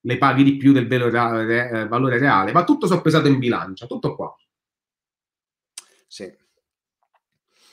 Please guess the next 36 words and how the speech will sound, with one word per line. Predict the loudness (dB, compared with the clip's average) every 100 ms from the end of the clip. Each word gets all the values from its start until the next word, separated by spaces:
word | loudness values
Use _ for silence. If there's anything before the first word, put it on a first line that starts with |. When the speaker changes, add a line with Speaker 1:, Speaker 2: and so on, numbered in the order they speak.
| _ _ _ -20 _ _ _
Speaker 2:
Sì, | -14 -10 -6
aggiungo | -4 -2 0 0 -2
un'altra | -2 -2 -2
cosa, | 4 4 6 4 2 -6
se | -14 -4 0
il | 0 4
debito | 4 4 2
non | 2 0
è |
solo | -4 0 2 6 6 6
a | 4
livello | 2 0
di | -2
liber-, | -4 -4 -4
libreria | -6 -2 -2
C | -4
S | -4 -2
S, | -2 -4
ma | -2 0 0 -2
per | -6
esempio | -2 0 2 4 4 2 -6
io | -4
giudico | -2 -4 -2
un | 0
debito | 0 0 2
anche | 2 0 -2
usare | 0 2 0
gli | -2
styled | -2 0 0
components, | -4 -4 2 2 2 -2
per | -2
esempio, | 0 -2 -2 2 4 4 0 _ _ -12
ci | -2 0
può | 4 2
stare, | 4 4 4 4 2 0 _ _ _ _ _
però | 4 6 6 6 4